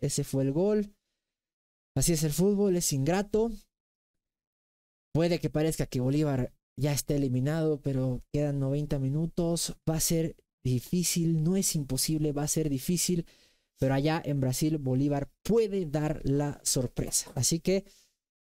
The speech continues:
paciencia y aún quedan noventa minutos. Vamos, hincha bolivarista. Como dice, corazón celeste, aguante. Que aún les quedan noventa minutos y a lucharla.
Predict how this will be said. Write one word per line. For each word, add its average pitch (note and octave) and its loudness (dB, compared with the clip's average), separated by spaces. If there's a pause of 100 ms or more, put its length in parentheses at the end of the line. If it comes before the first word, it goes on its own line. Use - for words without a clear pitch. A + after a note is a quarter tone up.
(140)
paciencia G3+ 2
y G3+ 2
aún C#3+ -4
quedan D3 0
noventa C#3+ 0
minutos. - -4 (160)
Vamos, C#3 0
hincha D3 0
bolivarista. C#3+ 0 (580)
Como D3+ 2
dice, D#3 2
corazón C3 0
celeste, C#3+ 0
aguante. A3 0 (760)
Que D3 0
aún D3+ 2
les C#3+ -2
quedan D3 0
noventa D3+ 0
minutos F#3+ 0
y C3+ -2
a C3 2
lucharla. C3 -2